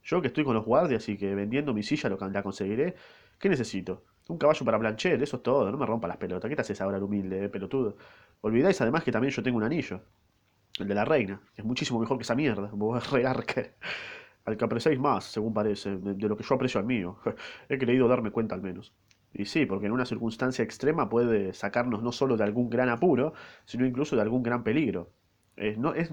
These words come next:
no solamente es un diamante precioso, sino también es un talismán encantado. No te comprendo, pero creo que es lo que me, lo que me decís.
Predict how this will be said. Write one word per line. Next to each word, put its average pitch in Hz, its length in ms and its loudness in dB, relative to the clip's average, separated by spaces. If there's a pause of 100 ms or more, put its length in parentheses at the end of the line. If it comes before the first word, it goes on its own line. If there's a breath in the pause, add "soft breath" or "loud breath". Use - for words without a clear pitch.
(100)
no 139 180 -2
solamente 156 320 -2
es - 80 -6
un 113 100 -2
diamante 110 380 0
precioso, 110 380 -2
sino 127 160 -2
también 135 220 0
es 131 140 -6 (280 loud breath)
un 131 160 -6
talismán 113 340 0
encantado. 107 520 -4 (960 soft breath)
No 127 120 -4
te 127 80 -4
comprendo, 104 440 -4
pero 120 180 0
creo 156 180 2
que 101 240 0 (240)
es 110 100 -6
lo 104 120 2
que 110 80 -4
me, 107 280 0
lo 104 160 -2
que 104 60 -6
me 104 80 0
decís. 104 400 -4